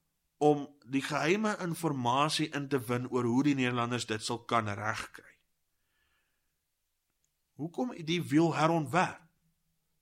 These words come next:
Kom ons leer uit die ouens wat voor ons gekom het en dan bou ons verder daarop uit. Is dit nie Einstein wat gesê het, "Ek staan op die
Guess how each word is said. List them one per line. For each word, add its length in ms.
Kom 240
ons 160
leer 440
uit 200
die 160
ouens 240
wat 80
voor 300
ons 180
gekom 320
het 240
en 160
dan 220
bou 140
ons 140
verder 320
daarop 400
uit. 320
Is 140
dit 100
nie 100
Einstein 460
wat 160
gesê 320
het, 80
"Ek 120
staan 320
op 120
die 160